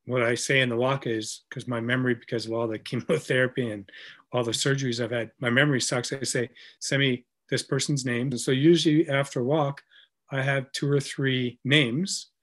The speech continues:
that I then make an email connection or a text connection. And I say, "Steve, meet John. John, meet Steve. I've spoken to both of you. You know what to do. You're on your own," because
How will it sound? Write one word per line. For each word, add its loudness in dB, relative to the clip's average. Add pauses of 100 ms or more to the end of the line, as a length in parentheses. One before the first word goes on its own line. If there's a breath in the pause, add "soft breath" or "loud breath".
(320)
that 0
I 4
then 0 (480)
make -2
an -2 (120)
email 2
connection -2
or 0
a -10 (300)
text -2
connection. -4 (580 soft breath)
And -2
I 0
say, 0 (400)
"Steve, 0
meet 0
John. 0
John, 0
meet -2
Steve. -2
I've 2
spoken 2
to 2
both 2
of 2
you. 8
You 2
know 2
what 0
to -18
do. 2 (380)
You're 0
on 2
your 0
own," -6 (320)
because 0